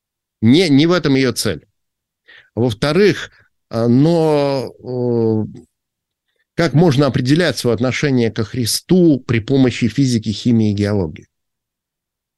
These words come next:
Это вообще же из разных областей понятия. Библия не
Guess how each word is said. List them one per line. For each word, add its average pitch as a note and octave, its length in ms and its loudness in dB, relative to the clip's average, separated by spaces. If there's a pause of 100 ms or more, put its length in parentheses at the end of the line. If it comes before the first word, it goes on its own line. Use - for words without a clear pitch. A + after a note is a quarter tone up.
(300)
Это - 180 -4
вообще D3 540 0
же C#3 400 0
из G#2+ 220 -2
разных C3+ 400 -2
областей A#2+ 600 0 (360)
понятия. G2+ 500 -2 (440)
Библия C#3 520 2
не A2 580 2